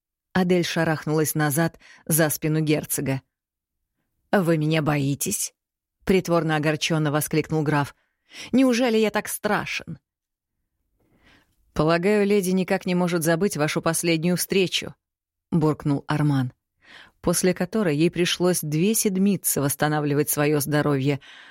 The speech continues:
"Боюсь представить, что бы вы сделали с моей невесткой, прибудь я на полчаса позже".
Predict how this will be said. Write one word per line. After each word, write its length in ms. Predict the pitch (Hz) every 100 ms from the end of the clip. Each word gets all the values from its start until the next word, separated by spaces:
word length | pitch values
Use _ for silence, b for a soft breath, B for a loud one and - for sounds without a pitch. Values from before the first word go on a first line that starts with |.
| B B _
"Боюсь 400 | 160 180 185 -
представить, 800 | 190 196 - 156 180 202 - - _
что 260 | - - 170
бы 120 | 165
вы 100 | 170
сделали 440 | 147 175 160 156
с 100 | 147
моей 180 | 160 160
невесткой, 640 | 156 151 175 - - - -
прибудь 460 | 165 170 180 -
я 100 | 165
на 140 | 160 156
полчаса 540 | 165 143 - 151 160
позже". 500 | - 151 135 110